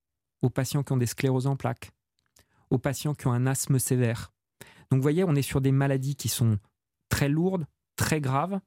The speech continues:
et, euh, ce qu'on essaye de faire chez Sanofi et ce qu'on essaye de faire dans l'industrie pharmaceutique, c'est d'apporter des médicaments, des traitements pour ces maladies-là. Et avec un espoir, hein, euh, c'est, euh, pouvoir guérir des gens. Vous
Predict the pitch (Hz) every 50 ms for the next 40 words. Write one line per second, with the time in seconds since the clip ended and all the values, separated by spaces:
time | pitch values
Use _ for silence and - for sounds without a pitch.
0 | _ _ _ _ _ _ _ _ _ - 127 127 123 120 117 110 - - - 135
1 | 131 123 - 147 139 135 123 - 135 127 - - 127 117 - 123 120 123 117 -
2 | - - 147 139 143 151 - 131 110 - - 120 117 107 - 127 120 120 117 -
3 | 131 127 117 110 113 120 127 127 123 - - 135 - - 120 117 110 107 - 120
4 | - - - 165 - - - _ - - - - - - 127 117 123 120 - 127
5 | - - 135 131 120 107 113 127 135 135 123 - 135 123 127 151 165 135 113 -
6 | - - 135 - - 139 160 - _ - - 175 151 - - - 143 139 139 131
7 | 131 127 120 127 123 120 - - _ _ _ _ - _ _ _ - 127 131 131
8 | 127 123 - - - 117 120 110 - - 135 - 131 123 127 120 - - - 175
9 | 202 226 185 175 185 202 - _ _ _ _ _ _ _ _ _ - - 113 110
10 | 110 107 117 - - - - - 120 120 117 113 107 107 113 120 - - - _
11 | _ - - 110 117 113 107 107 117 139 143 147 151 139 135 135 139 151 190 202